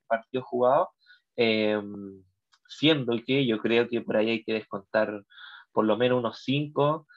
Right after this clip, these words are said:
dentro del partido contra Audax y Ñublense. No creo que entre esos dos partidos que jugamos con juveniles no hayan hecho siete goles, ¿cachai? Dos o tres por ahí, teniendo en consideración la, la, la media de goles que nos convierten, pero,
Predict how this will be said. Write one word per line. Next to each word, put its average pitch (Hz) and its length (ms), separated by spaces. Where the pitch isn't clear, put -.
dentro 117 360
del 104 80
partido 113 340
contra 113 300
Audax 120 420
y 113 100
Ñublense. 139 460
No 104 140
creo 120 240
que 120 340
entre 120 300
esos 123 200
dos 123 140
partidos 120 400
que 131 60
jugamos 117 300
con - 120
juveniles 123 460
no 117 80
hayan 117 240
hecho 120 420
siete 131 300
goles, 117 360
¿cachai? 123 540
Dos 123 420
o - 40
tres 139 300
por 113 140
ahí, 117 380
teniendo 113 320
en 110 60
consideración 113 600
la, 107 160
la, 107 220
la 107 160
media 117 320
de 113 100
goles 117 240
que - 160
nos - 100
convierten, 107 600
pero, 104 340